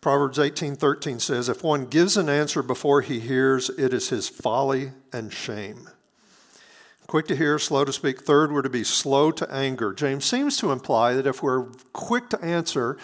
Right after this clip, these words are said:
uh, we will often, or at least sometimes, reply in anger, use angry words. And of course, anger can be s-, expressed in a lot of different ways. It can be expressed in shouting, but it can also be expressed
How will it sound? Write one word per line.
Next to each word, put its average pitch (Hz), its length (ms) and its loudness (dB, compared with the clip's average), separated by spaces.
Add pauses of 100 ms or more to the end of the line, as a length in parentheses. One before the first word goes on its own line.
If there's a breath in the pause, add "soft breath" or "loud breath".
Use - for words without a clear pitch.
(520 loud breath)
uh, 143 240 6
we 165 140 6
will 165 460 6
often, 190 680 2 (160)
or 156 80 -10
at 147 60 -4
least 151 240 2
sometimes, 185 800 0
reply 135 640 0 (500 loud breath)
in 147 320 0
anger, 156 600 0
use 135 340 -2
angry 160 360 0
words. 151 640 0
And 160 100 -8
of 139 80 -8
course, 131 280 -2
anger 160 300 -2
can 160 160 -2
be 147 80 2
s-, - 160 -4 (220)
expressed 143 680 0
in 151 60 -2
a 123 60 -4
lot 131 220 4
of 139 80 0
different 139 280 -2
ways. 131 280 0
It - 120 -12
can 180 340 -2
be 147 160 -4
expressed 135 500 -2
in 113 140 -10
shouting, 143 600 0
but 147 140 -2
it - 80 -12
can 127 140 -8
also 139 300 0
be 135 160 -2
expressed 131 720 -4